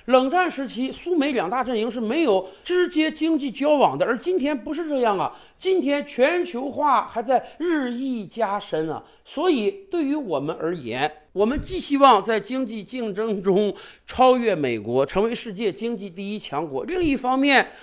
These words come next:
我们的目的也不是说要把美国彻底斗垮，让美债违约，让美元彻底失去世界货币的地位，让美国经济崩盘。如果那样的话，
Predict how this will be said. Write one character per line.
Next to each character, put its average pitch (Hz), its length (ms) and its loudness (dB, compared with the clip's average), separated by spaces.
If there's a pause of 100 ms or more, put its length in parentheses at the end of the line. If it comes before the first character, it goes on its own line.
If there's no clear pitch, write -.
(120)
我 202 160 8
们 247 140 6
的 349 80 4
目 381 220 8
的 269 100 2
也 202 100 4
不 247 160 -4
是 269 80 -4
说 262 240 0 (180)
要 - 120 6
把 269 160 6
美 208 260 0
国 170 200 -2
彻 269 200 -8
底 170 140 -6
斗 240 200 -2
垮， 117 380 -4 (140)
让 269 240 2
美 147 220 0
债 214 180 2
违 175 140 0
约， 196 400 0
让 226 200 6
美 160 260 0
元 151 280 0
彻 349 240 -4
底 185 180 -6
失 226 200 -12
去 226 260 -8 (160)
世 262 340 -4
界 202 300 2
货 240 240 -2
币 208 160 -6
的 190 80 -4
地 208 180 -6
位， 185 140 -2 (160)
让 262 240 2
美 165 180 -2
国 175 160 -4
经 233 200 -6
济 202 100 -8
崩 269 320 -4
盘。 139 420 -8 (300)
如 339 220 2
果 285 140 0
那 330 100 -2
样 311 160 0
的 233 80 -2
话， 233 320 4